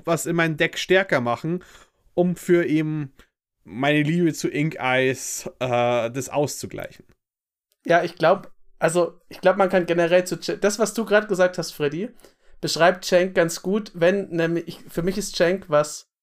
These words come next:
Speaker 2: wenn diese Entscheidung, die du grad gesagt hast, ich hab eine Karte, die ich mag, die ist aber suboptimal an der Stelle,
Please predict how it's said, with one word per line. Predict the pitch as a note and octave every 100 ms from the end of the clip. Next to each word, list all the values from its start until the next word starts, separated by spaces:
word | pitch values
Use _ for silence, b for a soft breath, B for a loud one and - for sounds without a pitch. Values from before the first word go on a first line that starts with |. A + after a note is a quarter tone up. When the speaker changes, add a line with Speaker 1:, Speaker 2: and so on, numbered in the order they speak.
| _ _ _ _
Speaker 2:
wenn | D#3 D3+
diese | G3 G#3
Entscheidung, | F3+ F3+ - F3+ E3+
die | C#3+
du | C#3
grad | D3 D3+
gesagt | - D3+ C#3 -
hast, | B2 - -
ich | C#3+
hab | D3+ G#2+
eine | D3 C#3+
Karte, | F3 G#3 G3+
die | E3
ich | D3+ D3
mag, | D#3 E3
die | -
ist | D3+ B2
aber | C#3
suboptimal | - G3 E3 - D3 D3
an | C#3 C#3
der |
Stelle, | C#3 - F#3+ F3 G3+